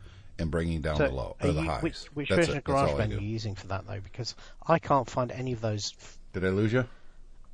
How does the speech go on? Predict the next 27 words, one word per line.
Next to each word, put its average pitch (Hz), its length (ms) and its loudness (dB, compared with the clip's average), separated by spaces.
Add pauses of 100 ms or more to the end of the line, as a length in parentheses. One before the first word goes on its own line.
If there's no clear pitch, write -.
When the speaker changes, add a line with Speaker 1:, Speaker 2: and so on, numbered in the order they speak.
(320)
Speaker 2:
I'm, 131 200 0 (160)
I'm 127 160 -6
still 156 240 4
here. 165 260 6
Speaker 1:
I - 20 2
think 131 200 2
we 98 80 2
lost 95 260 4
David, 92 380 2
uh, 78 280 2 (680)
internet-wise. 69 680 -2 (1400)
Well, 110 120 -2
that 120 140 2
kinda 101 200 -2
sucks. - 260 -4
Speaker 2:
I'm 151 120 2
talking. 180 520 -2 (1400)
Speaker 1:
Well, 76 520 -2 (200)
I'm 82 160 -6
going 82 240 0
to 71 120 -2
hang 85 240 0
up 101 220 -2
on 78 160 0
him 92 220 0 (1400)
and 76 160 -2
wire 92 500 4